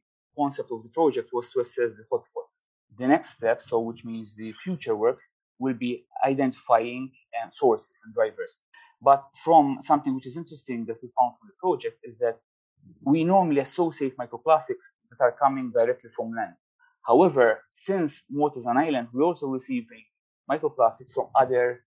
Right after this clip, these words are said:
locations. We identified as, that wind factor, wind is an important factor in transporting microplastics in, in these hotspots. So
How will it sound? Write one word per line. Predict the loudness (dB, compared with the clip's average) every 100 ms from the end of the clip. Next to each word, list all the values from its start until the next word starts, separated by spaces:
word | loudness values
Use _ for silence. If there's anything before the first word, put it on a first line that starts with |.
| _ _
locations. | -4 -2 0 -2 -4 -20 -20 _ _ -20 _ _
We | -4 2
identified | 2 2 -2 0 2
as, | 0 -8 -10
that | -4 -4 -4
wind | 0 0 -2
factor, | -4 -4 -6 -10 -10 _ _ _ _
wind | -2 0 0 -2
is | -6
an | -2
important | -2 -4 -6 -6 -6 -4
factor | -4 -2 -6 -6
in | -6
transporting | -8 -8 -8 -10 -10 -10
microplastics | -8 -8 -6 -2 -2 -2 -14 _ _ _ _ -6
in, | -6 -4 -8 -10
in | -10
these | -8 -8
hotspots. | -6 -6 -8 -16 -16 _ _ _ _
So | _ 4 4 2 -6 -12